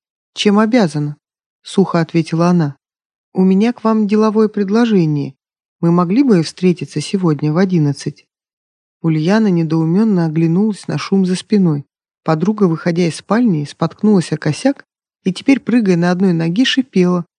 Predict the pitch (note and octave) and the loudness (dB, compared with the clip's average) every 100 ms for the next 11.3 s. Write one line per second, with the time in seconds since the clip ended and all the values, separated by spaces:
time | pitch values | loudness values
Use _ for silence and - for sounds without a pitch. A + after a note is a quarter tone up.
0 | - E3+ - F3+ D#3 - D3+ - - C#3+ | -6 -6 -2 0 0 0 -4 -6 -10 -10
1 | - A#3 G#3+ D#3+ E3+ F#3 F#3+ G3+ - E3 | -2 2 2 0 -4 -4 0 -2 0 -2
2 | D3 - _ _ _ _ - E3+ E3+ A#3+ | -4 -18 _ _ _ _ -2 -2 0 0
3 | A3 D3+ F#3+ F3+ C4 - G#3+ G#3 F#3 G3 | 0 -2 -4 -2 -4 0 0 2 0 0
4 | G#3 G3 F#3 C#3+ C#3 - _ _ - E3+ | 0 0 0 -2 -6 -10 _ _ -8 -4
5 | F#3 F#3+ F#3 E3 E3+ F3 A#3+ G3+ - _ | 2 4 4 2 -2 -2 0 -2 -4 _
6 | _ F3 E3+ G3 F#3 D#3 - D3 C#3+ - | _ -6 0 2 2 2 -2 -6 -8 -12
7 | _ _ _ _ _ _ E3+ E3 E3 G3+ | _ _ _ _ _ _ -2 0 2 2
8 | F3+ E3+ E3+ D#3 E3+ F3 G#3 G3+ D#3+ D3 | 2 -2 -6 -2 0 0 2 2 2 0
9 | D3+ D#3 D#3+ - C#4 C4+ D#3 - E3+ E3 | -4 -2 -4 0 -2 0 -6 -6 -6 -4
10 | D#3+ - E3 G#3+ G#3 - G#3+ A#3+ G3+ D3 | -6 -6 -2 -2 -2 -2 0 2 2 0
11 | C#3+ - D#3 | -4 -10 -14